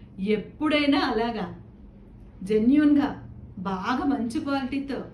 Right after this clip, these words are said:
ఎవరైనా చేసి పంపించి మీరు చెప్పండి అంటే డబ్బులు తీసుకోను, ఆ స్నాక్స్ అయితే తీసుకుంటాను.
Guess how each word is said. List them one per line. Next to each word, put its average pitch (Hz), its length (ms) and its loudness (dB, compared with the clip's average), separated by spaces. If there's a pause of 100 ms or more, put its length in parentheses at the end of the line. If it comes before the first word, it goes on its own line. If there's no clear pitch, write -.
(640)
ఎవరైనా 214 540 -2 (260)
చేసి 208 480 2
పంపించి 240 600 -2 (380)
మీరు 247 240 -2
చెప్పండి 247 460 0
అంటే 190 480 -4
డబ్బులు 311 340 -2
తీసుకోను, 175 540 -6 (500)
ఆ 247 40 -2
స్నాక్స్ 254 400 0
అయితే 302 160 -6
తీసుకుంటాను. 190 680 -6